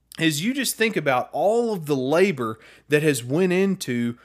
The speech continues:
coming to the point where they sit in this passage right now. You think about the Old Testament. You can go all the way back to Abraham. You can go back to Abraham's faithfulness. God called Abraham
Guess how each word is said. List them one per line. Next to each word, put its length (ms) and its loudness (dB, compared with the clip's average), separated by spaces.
coming 380 0
to 120 -6
the 100 -4
point 420 -4
where 200 0
they 240 0
sit 640 0
in 160 -6
this 160 -4
passage 600 -2
right 420 0
now. 420 -8
You 120 -2
think 240 0
about 300 4
the 100 0
Old 240 2
Testament. 520 -6
You 120 -6
can 140 -4
go 180 2
all 260 6
the 100 2
way 200 2
back 460 -2
to 140 -4
Abraham. 680 -2
You 140 -6
can 80 -6
go 120 0
back 260 2
to 120 -8
Abraham's 600 -2
faithfulness. 600 -6
God 480 2
called 420 0
Abraham 680 -2